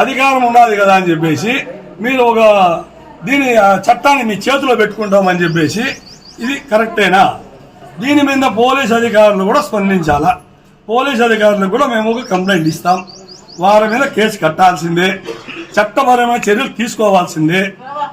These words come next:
సీసీ ఫుటేజీలు ఉంది, ఎందుకంటే మేము మొత్తం ఆరోపణ చేస్తామని చెప్తారు మీరు రేపు, మాకు తెలుసు,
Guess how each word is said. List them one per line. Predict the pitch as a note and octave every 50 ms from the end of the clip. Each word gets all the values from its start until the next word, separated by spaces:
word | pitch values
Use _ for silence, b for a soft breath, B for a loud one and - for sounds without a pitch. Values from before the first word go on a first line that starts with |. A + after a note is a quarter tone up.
| - - -
సీసీ | - B3+ C4+ G#3+ G3+ C#4 C#4+ G#3+
ఫుటేజీలు | G#3+ G3 G3+ A#3 A3+ G3+ G3 F#3+ F3 E3
ఉంది, | E3 F3 F#3 G3+ G3+ G3 - - - _ _ _ _ _ - - - F3 G3+
ఎందుకంటే | B3 C4+ C4 B3 B3 A#3+ A#3+ C4 B3+ F#3+ C#3 C#3 - - F#3+ F#3+
మేము | A#3 B3+ B3 A3+ A3
మొత్తం | A3+ A#3 A#3 C#4+ C4+ C4 C4
ఆరోపణ | B3+ B3+ B3 A#3 A#3+ A#3 A3+ A3+
చేస్తామని | A#3 A3+ - A3+ A3 A3 A3 G#3 G#3
చెప్తారు | G#3 - B3 A#3 G#3 G3+
మీరు | G3+ F#3 F3+
రేపు, | F3+ E3+ F3
మాకు | F3+ E3+ D#3+ G3
తెలుసు, | A3 G#3 D#3+ E3